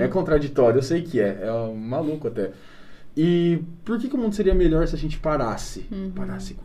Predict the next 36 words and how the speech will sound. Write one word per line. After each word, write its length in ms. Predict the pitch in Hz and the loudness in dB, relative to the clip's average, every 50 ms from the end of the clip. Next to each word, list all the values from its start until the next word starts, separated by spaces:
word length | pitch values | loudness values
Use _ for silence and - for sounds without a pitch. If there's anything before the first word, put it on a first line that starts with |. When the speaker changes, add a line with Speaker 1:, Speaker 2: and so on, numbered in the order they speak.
| - - | -12 -14
Speaker 1:
isso. 240 | - - - - - - - - - - - - - - - - - - - - - - - - - - - | -14 -12 -12 -12 -12 -12 -14 -14 -16 -18 -20 -20 -20 -20 -20 -20 -20 -18 -16 -16 -14 -14 -14 -14 -14 -12 -8
Você 120 | - 123 | -6 -6
sabe 240 | 117 - 127 123 120 | -2 0 0 2 2
me 60 | 117 117 | 2 0
responder? 360 | 117 113 - 123 135 - - | 0 0 2 4 4 4 4
Você 80 | - - | 4 2
também 220 | 185 165 156 151 | 0 0 0 0
fala 120 | 147 143 139 | 0 0 -2
assim, 100 | - - | -2 0
"Não, 160 | 320 247 240 | 2 4 6
é 20 | |
só 60 | 254 262 | 6 8
Speaker 2:
Não, 320 | 254 254 269 294 311 285 | 8 8 8 8 8 8
Speaker 1:
porque 120 | 247 214 214 | 6 6 4
eu 40 | 208 | 2
Speaker 2:
eu, 120 | 202 202 202 - 220 220 | 0 -2 0 2 4 4
não, 400 | 220 226 254 294 285 220 196 185 - - - | 6 6 6 6 6 4 2 -2 -4 -6 -6
eu 100 | - 185 | -6 -2
tenho 260 | - - 220 226 240 | 0 2 4 4 4
plena, 440 | 233 - 247 233 233 254 294 330 320 | 4 6 6 8 10 12 12 10 10
plena, 500 | 320 - - 254 247 262 277 330 381 349 | 8 8 8 10 10 12 10 10 8 6
plena 420 | - - 277 254 247 254 294 349 330 | 4 6 6 8 10 10 10 8 8
clareza 480 | - 330 302 262 233 226 240 254 262 285 | 8 6 8 8 10 10 8 8 6 4
e 20 | |
convicção 500 | - 320 302 330 320 302 - - 269 277 | 4 4 4 4 2 2 2 4 4 4
de 80 | 277 277 | 4 4
que 120 | - 302 | 6 8
o 20 | |
mundo 260 | 269 240 240 254 277 285 | 8 10 10 8 8 6
seria 720 | 285 - 302 277 254 247 247 254 277 302 339 392 415 415 392 359 | 6 4 4 6 6 8 8 8 8 8 6 4 2 2 4 6
melhor, 680 | 269 240 240 233 226 220 220 226 233 254 285 320 339 | 6 8 8 8 8 8 8 10 10 10 8 8 8
o 60 | 320 | 10
mundo 540 | 277 262 247 262 277 311 339 330 370 359 339 - | 10 10 10 10 10 10 8 8 8 6 6 4
terra, 540 | - - - 233 233 247 277 302 285 269 | 2 4 6 6 8 8 8 8 8 8
o 80 | 269 254 | 8 8
mundo 680 | 240 233 240 247 240 240 233 233 220 208 196 185 175 | 8 8 8 8 8 8 8 6 6 4 2 0 -2